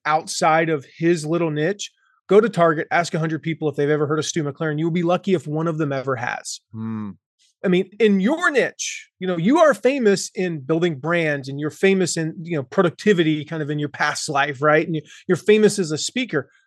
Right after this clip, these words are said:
Speaker 1: But again, you'd be the first to admit, go to Target and ask a hundred people out, you know, go to a Target in Columbus, Ohio, and you'd be lucky if one person's ever heard of Rory Vaden.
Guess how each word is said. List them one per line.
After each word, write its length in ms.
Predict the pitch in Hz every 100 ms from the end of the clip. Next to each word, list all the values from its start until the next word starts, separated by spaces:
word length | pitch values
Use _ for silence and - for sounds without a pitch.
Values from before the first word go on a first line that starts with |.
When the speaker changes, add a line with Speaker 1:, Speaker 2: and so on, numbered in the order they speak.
| _
Speaker 1:
But 80 | 208
again, 400 | 214 302 - 139 _
you'd 240 | 156 185
be 80 | 185
the 80 | 170
first 220 | 190 -
to 60 |
admit, 120 | 233 160
go 100 | 160
to 120 | 165
Target 300 | 208 247 185
and 60 |
ask 200 | 151 151
a 40 | 156
hundred 240 | 165 156
people 320 | 214 240 -
out, 200 | 139 147 175
you 60 |
know, 80 | 147
go 80 | 202
to 80 | 226
a 40 |
Target 380 | 214 220 208 190
in 220 | 165 147 _ -
Columbus, 360 | 208 214 202
Ohio, 460 | 196 160 233 185 180
and 160 | 160 - -
you'd 100 | 277
be 60 |
lucky 240 | 392 339 370
if 160 | 214
one 160 | 202 226
person's 340 | 240 302 208
ever 160 | 185 185
heard 100 | 214
of 60 | 220
Rory 240 | 240 254
Vaden. 320 | 262 330 170